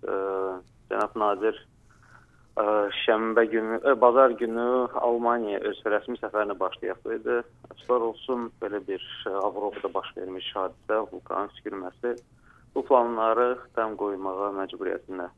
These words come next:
qoydu. Yəni ki, bugünkü günə səfər təxirə salınıb. E,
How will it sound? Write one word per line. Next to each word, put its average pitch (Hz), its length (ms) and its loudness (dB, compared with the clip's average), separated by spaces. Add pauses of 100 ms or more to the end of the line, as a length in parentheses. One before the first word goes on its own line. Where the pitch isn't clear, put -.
qoydu. - 500 -6
Yəni 95 260 -8
ki, 92 180 -10 (100)
bugünkü 98 440 -14
günə 98 200 -6 (400)
səfər 110 340 -2 (760)
təxirə 110 380 2
salınıb. 123 800 2
E, 107 160 -4